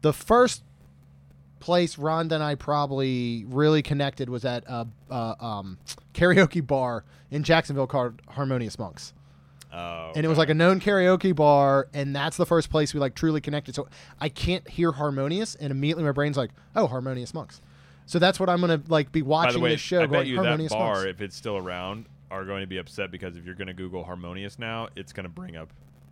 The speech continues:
Speaker 1: Yeah.
Speaker 2: this
Speaker 1: They're
Speaker 2: stuff.
Speaker 1: screwed. Yep.
Speaker 2: <laughs> I would
Speaker 1: Agreed.
Speaker 2: be furious.
Speaker 1: I think it's still, I think one of 'em is still, they had two of 'em. There's one at the
Speaker 2: Oh, okay.
Speaker 1: beaches that we went to that might still be open. It
Speaker 2: It'd be
Speaker 1: might
Speaker 2: kinda
Speaker 1: be.
Speaker 2: funny if people came to Epcot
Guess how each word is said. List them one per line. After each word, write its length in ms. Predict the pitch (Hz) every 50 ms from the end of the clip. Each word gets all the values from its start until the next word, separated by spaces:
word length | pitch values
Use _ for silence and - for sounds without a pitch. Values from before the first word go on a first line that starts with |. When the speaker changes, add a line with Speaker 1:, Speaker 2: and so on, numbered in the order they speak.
| - -
Speaker 1:
Yeah. 160 | 117 107 95 - - - - - - -
Speaker 2:
this 140 | 104 101 -
Speaker 1:
They're 120 | 127 123
Speaker 2:
stuff. 120 | 120 92 92
Speaker 1:
screwed. 260 | 123 113 104 98 90 82 - - - - - -
Yep. 180 | 139 131 - - -
Speaker 2:
<laughs> 100 | - -
I 120 | - - -
would 200 | - 185 185 123
Speaker 1:
Agreed. 40 | - 147 135
Speaker 2:
be 40 |
furious. 420 | 139 - - 127 127 123 117 117 -
Speaker 1:
I 140 | - - 262
think 260 | - - 262 277 -
it's 100 | 254 - -
still, 280 | - 170 165 151 139 -
I 80 | 156
think 220 | - 208 262 220 151
one 180 | 156 170 185
of 80 | 185 151
'em 120 | 147 143
is 60 | 131
still, 200 | - - 147 135
they 100 | 131 151
had 100 | 160 139
two 140 | - 165 160
of 80 | 143 127
'em. 80 | 117
There's 200 | 113 117 120 110
one 140 | 135 143 156 160
at 60 | -
the 80 | 120 107
Speaker 2:
Oh, 40 | 92
okay. 120 | 92 92
Speaker 1:
beaches 360 | 90 90 95 90 87 85 85 - - - - - - -
that 120 | - 127 117
we 140 | 143 147 139
went 180 | 143 135 117 -
to 120 | - 131
that 100 | 120 113
might 300 | 123 131 120 120 - -
still 240 | - - 131 117 107
be 200 | 107 107 98 -
open. 400 | 90 92 90 73 73 67 69 - - - _ _ _ - - - - - _ - - - - - - -
It 60 | -
Speaker 2:
It'd 80 | 120 -
be 60 | 226
Speaker 1:
might 40 | 196
Speaker 2:
kinda 140 | 170 147 135
Speaker 1:
be. 20 | 131
Speaker 2:
funny 120 | 135 131
if 60 | 117
people 180 | 127 123 113 104
came 180 | - 117 110
to 60 | 101 98
Epcot 420 | 95 98 - - 104 95 92